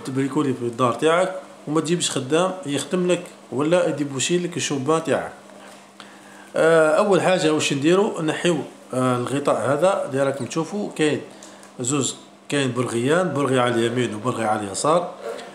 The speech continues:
آه، نحيوهم ولا نديفيسيوهم بالتورنيفيس امريكان. آه، ومن بعد نحكموا الغطاء تاعنا، نجبدوه لينا حنا شويه، ومن بعد نطلعوه الفوق. طريقه سهله خوتي، نحيوه،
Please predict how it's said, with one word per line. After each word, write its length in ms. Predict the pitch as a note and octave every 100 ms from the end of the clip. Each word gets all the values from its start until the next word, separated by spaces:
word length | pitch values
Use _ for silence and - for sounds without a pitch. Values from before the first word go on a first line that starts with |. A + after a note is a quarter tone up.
| - - -
آه، 420 | C3+ C3 C3 B2
نحيوهم 580 | B2 B2+ E3 E3+ C3 G#2 - - - - -
ولا 400 | B2 D3 C#3 B2
نديفيسيوهم 680 | A#2+ B2+ B2+ B2 D#3 C3+ A#2 - -
بالتورنيفيس 640 | G2+ C3+ B2+ A#2 A#2 -
امريكان. 540 | G#2+ G#2+ G#2 D3 F3+ G3 - - - - - - - - - -
آه، 360 | F3 F3+ F3 F3
ومن 120 | F3
بعد 400 | G#3+ F3 - D3+
نحكموا 500 | F3 - E3 C#3+ C#3
الغطاء 380 | B2+ C3 C3+ -
تاعنا، 440 | C#3+ E3 - - - - - -
نجبدوه 540 | F3 D3+ D3+ E3 A#2 - - - -
لينا 260 | C3+ D3+
حنا 200 | C3 A#2+
شويه، 260 | A2+ C#3+ F3
ومن 180 | G3+ E3+
بعد 280 | E3 E3+ G3+
نطلعوه 440 | E3 C#3 B2 A2+
الفوق. 440 | - - F#3 - - - - - - - - -
طريقه 320 | C#3+ C#3 C3+
سهله 300 | A#2 D3+ C3
خوتي، 360 | B2+ C3 C#3+ G3+
نحيوه، 520 | F#3 C#3 D3+ F3 G3